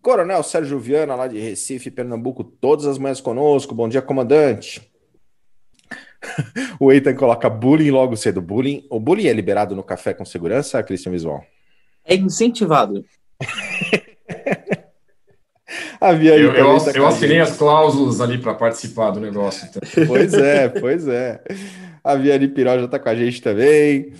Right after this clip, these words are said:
Speaker 1: Bom dia, Vi. E é isso aí, galera. Super obrigado pela sua au-, audiência todas as manhãs aqui com a gente, gerando conteúdo, networking, benchmarking, boas práticas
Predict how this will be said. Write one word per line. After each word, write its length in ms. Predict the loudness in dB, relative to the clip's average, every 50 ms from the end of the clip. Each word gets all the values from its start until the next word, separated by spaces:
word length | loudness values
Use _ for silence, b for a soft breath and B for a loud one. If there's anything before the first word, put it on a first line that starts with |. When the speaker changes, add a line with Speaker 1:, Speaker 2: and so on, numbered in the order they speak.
| B B B B B
Speaker 1:
Bom 160 | -4 -2 -2
dia, 260 | -2 0 0 0 0
Vi. 580 | 0 0 0 2 2 2 0 -2 -4 -8 -14 _ _
E 80 | -4 -2
é 80 | -2
isso 180 | -2 -2 -4 -4
aí, 120 | -4 -4
galera. 320 | -4 -4 -4 -6 -6 -6 -8
Super 300 | -10 -10 -8 -4 -4 -4
obrigado 400 | -4 -4 -4 -4 -4 -6 -6 -8
pela 320 | -10 _ -6 -4 -4 -6
sua 240 | -8 -8 -6 -4 -4
au-, 320 | -4 -6 -10 -16 _ _ _
audiência 680 | -4 -2 -2 -2 -4 -8 -10 -10 -10 -10 -12 -12 -14
todas 560 | -16 -16 _ _ -4 -4 -4 -4 -6 -6 -6 -6
as 120 | -6 -8
manhãs 300 | -8 -8 -8 -8 -8 -8
aqui 180 | -10 -10 -10 -8
com 120 | -6 -6
a 40 | -4
gente, 360 | -4 -4 -4 -6 -6 -10 -10
gerando 440 | -6 -2 0 0 2 2 0 0 -2
conteúdo, 600 | -4 -4 -4 -2 -2 -2 0 0 0 -2 -2 -4 -4
networking, 840 | -4 -4 -4 -6 -8 -8 -4 0 2 2 2 2 0 -4 -8 -6
benchmarking, 880 | -2 0 0 0 0 -2 -8 -8 -6 -4 -4 -4 -4 -4 -6 -8 -8 -6
boas 380 | 0 2 4 4 4 2 0
práticas 640 | -4 -2 0 2 2 2 0 -2 -6 -8 -10 -10